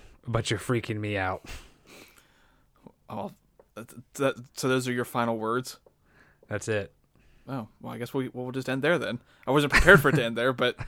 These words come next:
Speaker 1: <laughs>
Speaker 2: if you were just
Speaker 1: Well,
Speaker 2: gonna drop the mic, I don't know what I can
Speaker 1: well, I
Speaker 2: do.
Speaker 1: gotta, I gotta go. I mean, you can keep talking. I just gotta go. I gotta stop this and upload this, so.
Speaker 2: Well, there's few things I think people wanna listen to than me just talking to myself about
Speaker 1: Just
Speaker 2: nothing.
Speaker 1: br-, breathing.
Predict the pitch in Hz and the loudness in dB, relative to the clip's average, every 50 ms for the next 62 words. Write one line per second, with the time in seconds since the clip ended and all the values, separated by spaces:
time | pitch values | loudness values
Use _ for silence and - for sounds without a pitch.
0 | - 143 143 143 - - 131 131 - 139 143 147 139 147 151 139 143 143 143 135 | -4 -4 -4 -4 -6 -6 -4 -2 0 2 4 4 4 4 4 6 6 6 6 6
1 | 117 147 143 131 - 123 127 143 147 131 202 - - - _ - - - - - | 8 8 6 6 6 4 6 6 6 6 4 -2 -10 -14 _ -20 -20 -20 -2 2
2 | - 151 139 139 143 135 - 156 139 127 170 190 151 123 - - - _ - - | 4 4 6 6 6 6 6 4 6 10 10 10 10 10 6 -2 -12 _ -20 -20
3 | - - - _ - - 135 139 143 139 127 127 131 151 131 113 110 113 113 147 | -20 -20 -20 _ 2 4 6 6 8 6 6 6 6 6 6 6 4 4 4 6
4 | 190 220 214 - 143 - - 113 98 90 - - 90 92 117 135 127 117 - 104 | 6 6 6 6 6 6 4 2 0 0 -2 -6 -4 -2 0 0 0 -2 -4 -6
5 | 92 95 92 92 90 90 107 117 117 107 104 98 95 - - - - - _ _ | -6 -6 -8 -6 -6 -4 -2 0 0 0 -2 -4 -6 -8 -14 -18 -20 -20 _ _
6 | _ _ _ - _ _ _ _ _ _ _ _ _ - - - 127 120 117 - | _ _ _ -20 _ _ _ _ _ _ _ _ _ -10 0 2 4 4 4 2
7 | - 117 107 - 110 107 - 110 107 104 98 92 98 92 87 - - - 98 92 | -2 -2 -2 -2 -4 -6 -4 -4 -6 -6 -6 -6 -8 -10 -10 -12 -12 -10 -10 -8
8 | 90 87 90 - _ _ _ - 117 98 92 120 127 123 - - - 175 185 175 | -8 -10 -12 -14 _ _ _ -12 -12 -8 -2 -2 0 0 -2 -4 0 0 0 2
9 | - 170 160 143 135 127 143 131 - 143 131 127 123 117 113 123 123 113 123 117 | 4 2 2 2 0 -2 -4 0 0 2 2 2 2 0 0 -2 -4 -4 -4 -4
10 | 113 117 113 113 113 117 120 117 117 - - - 120 110 107 - 113 104 107 110 | -4 -4 -4 -4 -4 -4 -4 -4 -6 -8 -4 -2 -2 -2 -2 -4 -6 -6 -6 -8
11 | - - 113 104 110 - - 117 95 107 107 - - - - _ - 120 120 117 | -8 -6 -4 -4 -4 -2 -2 0 0 0 -2 -4 -10 -18 -10 _ -4 -2 0 0
12 | 107 - - 110 117 107 - - 113 110 107 - _ _ _ - _ _ _ - | 0 -2 -4 -6 -6 -6 -4 -4 -4 -4 -4 -6 _ _ _ -20 _ _ _ -14
13 | - 104 107 107 104 104 98 101 95 98 | -8 -4 -2 -2 -2 -2 -4 -6 -8 -8